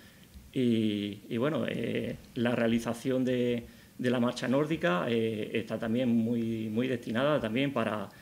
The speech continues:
para el tema de, del envejecimiento activo. Entonces,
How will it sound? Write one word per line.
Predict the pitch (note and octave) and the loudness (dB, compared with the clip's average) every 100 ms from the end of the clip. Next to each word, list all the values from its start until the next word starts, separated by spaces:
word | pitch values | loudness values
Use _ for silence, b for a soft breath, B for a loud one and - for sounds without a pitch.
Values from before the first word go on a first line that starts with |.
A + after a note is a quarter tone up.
| B B - | B B -8
para | B2+ | -6
el | A2+ | -2
tema | - B2 A#2 | 0 2 2
de, | A2+ A2 G#2+ | 2 2 0
del | G#2 G#2 | 0 0
envejecimiento | G#2 - - A#2+ A#2 A2+ | -2 -2 -2 0 2 0
activo. | - F#2+ F#2 - B B B B B - | -6 -8 -10 -14 B B B B B -12
Entonces, | - - - C#3+ A2+ | -6 -4 0 0 0